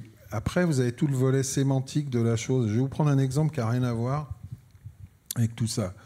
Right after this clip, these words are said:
On a un groupe de travail, il se trouve que je suis pompier aussi, euh, et on a un groupe de travail national qui réfléchit à la loi, enfin aux conséquences de la loi Matras par rapport à l'animal. C'est une loi de sécurité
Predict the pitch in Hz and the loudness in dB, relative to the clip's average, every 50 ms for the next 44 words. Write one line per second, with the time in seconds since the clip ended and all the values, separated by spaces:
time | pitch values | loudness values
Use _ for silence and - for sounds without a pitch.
0 | - - - - - - 110 110 120 131 143 131 135 139 135 127 123 117 - - | -20 -20 -20 -20 -12 -4 -2 0 2 2 2 2 2 0 2 0 -2 -2 -2 -4
1 | 127 123 123 120 117 104 107 117 110 - - - 139 - - 123 113 - - - | -4 -2 -2 -2 -2 -4 -4 -6 -10 -8 -6 -6 -6 -4 -4 -4 -4 -4 -4 -6
2 | 107 - 107 104 - - - 110 98 92 90 - - 110 127 143 143 - - _ | -6 -6 -6 -10 -8 -6 -6 -6 -6 -6 -8 -8 -8 -6 -6 -6 -8 -10 -20 _
3 | _ - - 107 104 107 98 95 95 95 92 90 87 90 - - - - - - | _ -18 -16 -14 -12 -10 -8 -8 -6 -6 -4 -6 -6 -8 -12 -18 -20 -20 -20 -20
4 | - - - - _ _ - 110 104 117 117 117 127 127 120 113 101 110 117 120 | -20 -20 -20 -20 _ _ -4 -2 0 2 2 4 4 4 2 2 0 0 -2 -2
5 | 113 113 110 110 - - 113 110 113 113 110 107 101 98 95 - - - 107 104 | 0 0 -2 -2 -2 -2 -2 0 2 2 2 2 2 0 -4 -4 -4 -2 0 0
6 | 117 123 139 147 151 151 - - - - _ - - - - - - - - _ | 2 2 2 0 0 -2 -4 -8 -16 -20 _ -20 -20 -20 -20 -20 -20 -20 -20 _
7 | - - - - 123 123 120 113 113 110 113 - 123 110 - - - 147 151 143 | -20 -14 -6 -2 0 0 2 2 0 -2 -2 -4 -6 -6 -6 -8 -8 -6 -4 -4
8 | 117 101 104 104 107 113 117 123 127 131 131 107 104 101 - - 104 98 - - | -4 -4 -4 -4 -4 -2 -2 0 0 0 -2 -4 -6 -10 -8 -8 -8 -8 -8 -6
9 | 151 131 - - 127 120 120 - 143 143 135 123 113 107 107 107 104 110 113 110 | -6 -6 -4 -4 -4 -4 -2 -2 -2 -2 -2 0 -2 0 0 0 0 2 2 2
10 | 110 104 107 - - 139 143 143 - - - - 101 98 104 107 - 123 120 113 | 0 0 -2 -4 -4 -4 -4 -4 -6 -10 -10 -10 -8 -6 -6 -6 -4 -2 -2 0
11 | 107 101 101 104 104 101 92 90 90 - - 95 92 101 101 104 110 110 - - | 0 0 0 0 0 -2 -2 -4 -6 -8 -8 -6 -4 -4 -2 -2 -2 -4 -6 -6
12 | 190 | -4